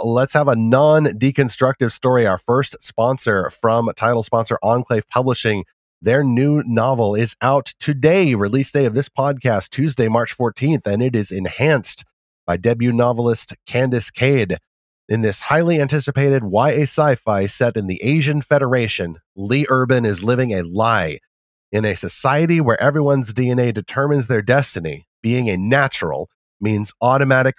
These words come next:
relegation to the gritty and dangerous outskirts. With the harnessed power of gene editing, the ability to create a superhuman race has transformed the world and offered the opportunity of a genetically enhanced life,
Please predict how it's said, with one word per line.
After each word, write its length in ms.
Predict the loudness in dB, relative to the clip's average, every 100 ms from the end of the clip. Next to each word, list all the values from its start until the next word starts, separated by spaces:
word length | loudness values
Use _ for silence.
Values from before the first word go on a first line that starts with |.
| 0
relegation 580 | 0 2 0 -2 -4 -6
to 100 | -6
the 80 | -4
gritty 360 | 0 0 0
and 200 | -2 -2
dangerous 500 | -2 -2 -2 -4 -6 -2
outskirts. 800 | 0 0 -6 -6 -6 -8 -14 -16 _ _ _ -8
With 140 | -6
the 80 | -6
harnessed 480 | -2 0 0 -2 -6
power 340 | -2 2 2
of 160 | 0 -2
gene 360 | -2 0 0 0
editing, 400 | 0 -2 -6 -10 -18 _ _ _ -6
the 60 |
ability 500 | 0 2 4 2 0
to 120 | -4
create 320 | -6 -2 0 -2
a 60 |
superhuman 760 | -4 -4 -2 -2 -2 0 0 2
race 300 | 0 0 -4
has 160 | -10
transformed 640 | -4 -2 -2 -2 -2 -2 -2
the 140 | -2
world 320 | 2 2 2
and 100 | 0
offered 320 | -2 -2 -2
the 140 | 0 0
opportunity 500 | -2 -4 -4 -2 -2
of 80 | -2
a 40 |
genetically 580 | -4 -2 0 -2 -2 -4
enhanced 440 | -2 -2 -2 -8 -12
life, 460 | -4 -2 -2 -6